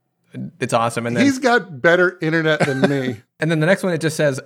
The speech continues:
Speaker 1: "Uploading virus." <laughs> Like, that actually says that.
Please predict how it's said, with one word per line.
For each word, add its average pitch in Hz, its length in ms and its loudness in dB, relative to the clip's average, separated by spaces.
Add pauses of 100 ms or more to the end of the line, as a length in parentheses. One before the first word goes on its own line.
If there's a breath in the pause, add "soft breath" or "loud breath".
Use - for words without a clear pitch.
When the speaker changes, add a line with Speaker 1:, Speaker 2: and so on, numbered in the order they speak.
Speaker 1:
"Uploading 170 600 -2
virus." 120 600 -4
<laughs> - 80 -4
Like, 170 220 0
that 180 240 -2
actually 185 400 -4
says - 380 -8
that. - 380 -10